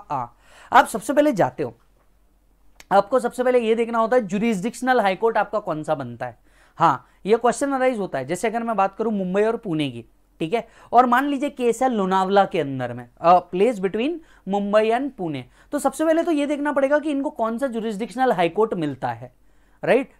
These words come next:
ये केस कहां फॉल होता है, इसके जुरिस्डिक्शन होते हैं जो हाई कोर्ट ही बताता है खुद ही, राइट? तो वहां का आपको जुरिस्डिक्शन चेक करना होगा। जुरिस्डिक्शन चेक करके आपको वहां जाना होगा। याद रखें, अब आप कोर्ट में जा रहे हैं, अब आपको फॉर्म नंबर थर्टी फ़ाइव, थर्टी सिक्स जैसी चीजें याद रखने की जरूरत नहीं है।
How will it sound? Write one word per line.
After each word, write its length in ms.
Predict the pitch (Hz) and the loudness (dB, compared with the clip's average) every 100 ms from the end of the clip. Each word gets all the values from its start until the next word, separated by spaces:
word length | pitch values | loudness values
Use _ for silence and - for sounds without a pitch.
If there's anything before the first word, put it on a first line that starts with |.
| - | -2
ये 100 | 220 | 0
केस 320 | 233 262 269 | 4 4 4
कहां 300 | 220 170 240 | -2 2 2
फॉल 360 | 247 202 196 190 | 2 2 2 2
होता 260 | 151 135 | -4 -4
है, 100 | 120 | -6
इसके 260 | - 180 254 | -8 -4 -4
जुरिस्डिक्शन 540 | 214 240 220 240 262 | -2 -4 -4 -6 -8
होते 180 | 247 226 | -8 -6
हैं 40 | 277 | 0
जो 60 | |
हाई 120 | 226 | 0
कोर्ट 220 | 185 202 202 | 0 -4 -4
ही 60 | |
बताता 360 | 190 143 127 135 | -4 -4 -6 -8
है 60 | |
खुद 200 | 131 156 | -10 -12
ही, 100 | 123 117 _ _ - | -12 -18 _ _ 0
राइट? 260 | 185 262 - - - | 0 0 -6 -20 -2
तो 100 | 233 - | -2 -2
वहां 320 | 180 185 190 254 | 0 2 4 4
का 100 | 269 | 2
आपको 200 | 240 254 | 0 -4
जुरिस्डिक्शन 520 | 214 196 175 175 170 | -2 -4 -4 -8 -8
चेक 180 | 147 - | -8 -8
करना 220 | 123 117 | -10 -8
होगा। 200 | 117 127 | -10 -6
जुरिस्डिक्शन 540 | 147 240 240 247 269 | -4 -4 -6 -4 -4
चेक 160 | 254 - | -4 -2
करके 200 | 220 226 | 0 0
आपको 200 | 226 214 | 0 0
वहां 160 | 202 | 0
जाना 240 | 196 143 139 | 0 -2 -2
होगा। 300 | 127 117 131 - - | -6 -10 -12 -16 -4
याद 320 | 190 233 254 294 | 2 6 6 6
रखें, 220 | 285 311 | 2 2
अब 220 | 302 233 | 2 2
आप 180 | 262 - - | 0 -2 -4
कोर्ट 300 | 240 269 277 | -2 0 -2
में 160 | 269 | -2
जा 120 | 233 214 | 2 2
रहे 140 | 226 | 2
हैं, 160 | 233 220 | -2 -4
अब 180 | 190 196 | -2 0
आपको 240 | 208 240 | -2 -4
फॉर्म 220 | - 190 | -4 -4
नंबर 200 | 202 214 | -4 -6
थर्टी 260 | 226 190 208 | -4 -6 -4
फ़ाइव, 180 | 214 214 | -4 -4
थर्टी 180 | 190 196 | -6 -8
सिक्स 180 | 214 180 | -12 -6
जैसी 260 | 196 214 | -6 -6
चीजें 260 | 202 196 196 | -10 -6 -2
याद 160 | 190 | 0
रखने 220 | 190 196 190 | -2 -6 -8
की 80 | 190 | -4
जरूरत 280 | 185 190 | -4 -4
नहीं 200 | 202 285 | -4 -2
है। 120 | 294 | -2